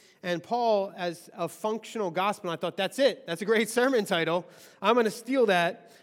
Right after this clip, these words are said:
So thank you for the person who brought that up in our home meeting. I stole that. But this is all about a functional gospel.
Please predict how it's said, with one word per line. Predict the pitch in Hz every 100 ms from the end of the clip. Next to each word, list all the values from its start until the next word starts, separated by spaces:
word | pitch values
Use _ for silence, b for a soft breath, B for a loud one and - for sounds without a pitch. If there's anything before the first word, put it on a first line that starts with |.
| -
So | 190 175
thank | 214 226
you | 226 208
for | 202
the | 180
person | 196 185 180
who | 180
brought | 175 170
that | 175
up | 170 165
in |
our | 156
home | 151 170
meeting. | 170 156 156 156
I | 147
stole | 147 - 165 151
that. | 139 120 - b b b b -
But | 160
this | 240 247
is | 220 175 -
all | 185 214 247
about | 175 156 160 -
a | 175
functional | - 196 175 190
gospel. | 175 202 185 - 107